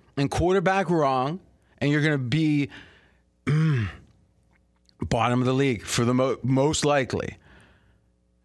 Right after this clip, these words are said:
History tells us now more than ever. Or you can get everything wrong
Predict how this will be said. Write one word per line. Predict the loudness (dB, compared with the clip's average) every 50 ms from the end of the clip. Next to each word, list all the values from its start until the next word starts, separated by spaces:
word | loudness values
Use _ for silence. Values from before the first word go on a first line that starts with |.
| _ _ _ _
History | -4 -2 0 0 0 0 0
tells | 0 0 0 0 0 0 -2 -4
us | -6 -6 -10 -14 -10 _
now | -2 0 0 0 0 0
more | 0 2 0 2
than | 0 0 -2 0
ever. | 0 0 2 2 0 0 -2 -6 -6 -12 -16 -20 -20 -20 -20 -20 -4 _
Or | 0 2 2 2
you | 2 2 2
can | 2 2 2
get | 0 0
everything | 0 0 0 2 2 2 2 2 2 2
wrong | 2 2 2 2 2 2 2 2 0 -2